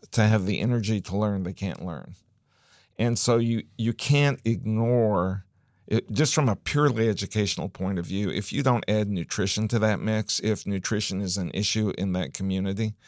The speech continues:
then whatever you do on the education side is not going to have an impact. So for me, it's not trying to do everything all at one time across an entire community,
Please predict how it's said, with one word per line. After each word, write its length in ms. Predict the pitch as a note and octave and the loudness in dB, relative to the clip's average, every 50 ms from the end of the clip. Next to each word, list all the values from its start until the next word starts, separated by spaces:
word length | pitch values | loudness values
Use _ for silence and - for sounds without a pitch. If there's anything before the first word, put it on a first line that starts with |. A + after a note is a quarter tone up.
| - - - - - - - - _ _ | -20 -20 -20 -20 -20 -20 -20 -20 _ _
then 460 | - G2 B2+ B2+ B2 B2 A#2 F#2 C2+ | -2 0 2 2 2 2 0 0 2
whatever 320 | A2 B2 B2 C#3+ D3+ D3 | 2 4 6 6 6 6
you 140 | D#3+ D3 C3+ | 4 4 4
do 180 | A#2+ B2 B2 A#2 | 4 4 4 4
on 80 | A2 A2 | 2 0
the 120 | G2+ G2 | 0 0
education 540 | G2 F2+ - - - G#2+ G#2 G2+ - E2+ F#2 | -2 -2 -4 -4 0 0 0 0 0 -4 -4
side 340 | - - G2+ G2 F#2+ E2+ E2+ | -2 -2 -2 -2 -2 -2 -4
is 200 | E2+ G2+ G2+ F#2 | -4 -6 -6 -4
not 400 | F#2 E2+ E2+ F#2+ G2 - - - | -2 -2 -2 -2 -2 -4 -8 -8
going 280 | F#2+ F2+ F2 E2+ E2 D#2+ | -6 -4 -4 -4 -4 -4
to 40 | E2+ | -2
have 220 | F#2 F#2 F2 E2 | -2 -4 -4 -4
an 100 | C#2+ C2 | -6 -8
impact. 560 | D2 C#2+ D2+ F2 - - - - - - - _ _ _ _ _ - - - - - _ _ - | -8 -8 -10 -10 -10 -10 -10 -10 -14 -16 -20 _ _ _ _ _ -20 -20 -20 -20 -20 _ _ -8
So 420 | - - C#3 C3+ C#3 C3+ C3 - - _ - - - - - - _ - _ _ _ _ _ _ _ - | 0 4 6 8 8 8 6 2 -2 _ -20 -20 -20 -20 -20 -20 _ -20 _ _ _ _ _ _ _ -10
for 280 | A#2+ - B2+ C#3 C#3+ C#3+ | -6 0 2 2 4 4
me, 480 | C#3+ D3+ E3 F3+ F3 D#3 C3+ C3 A#2 | 4 2 2 2 2 2 2 2 0
it's 340 | - - A2+ B2+ B2+ - - | -2 0 0 0 0 0 2
not 240 | C#3+ D3 E3 F3 E3+ | 4 4 4 4 2
trying 300 | - C#3 D3 C#3+ C#3 B2+ | 2 2 2 2 2 2
to 100 | B2 A#2+ | 0 0
do 280 | G2+ A2+ B2 A#2 A2 - - - | 2 2 2 2 2 0 0 2
everything 1000 | A2+ C3+ C3 A#2+ C3+ C3 B2 G#2 - - A2+ A2+ G#2+ G2+ G2 G2 G2 G2 F#2 F2+ - _ _ _ _ _ _ _ _ _ _ _ _ _ _ _ | 2 2 4 2 2 0 0 -2 -4 -2 -2 -2 0 -2 -2 -4 -4 -6 -8 -8 -12 _ _ _ _ _ _ _ _ _ _ _ _ _ _ _
all 300 | B2 B2+ B2 B2 B2+ B2+ | 6 6 6 6 4 2
at 120 | A2 - | 0 0
one 260 | F#2 A2 A2+ A2 A#2 | 0 0 0 0 -2
time 720 | A2 - A#2+ A#2 A#2 G#2+ G#2 G2+ G2 G2+ F#2+ F2+ F2 G#2+ - _ _ _ _ - | 0 0 0 2 2 2 0 0 -2 -2 -4 -6 -8 -10 -14 _ _ _ _ -4
across 460 | A#2 - - B2+ A2 A2 A2 - A#2 | -4 -2 2 2 2 4 2 0 -2
an 100 | G#2 G#2+ | -2 -2
entire 400 | F#2+ G2+ G2 - G2+ G2+ G2 F2 | -2 -2 -2 0 0 0 0 0
community, 640 | - - G2 G2+ G2 G2+ G2+ F#2 F2+ E2+ E2 D2+ | -2 -4 -4 -2 -2 -2 -2 -2 -4 -4 -6 -8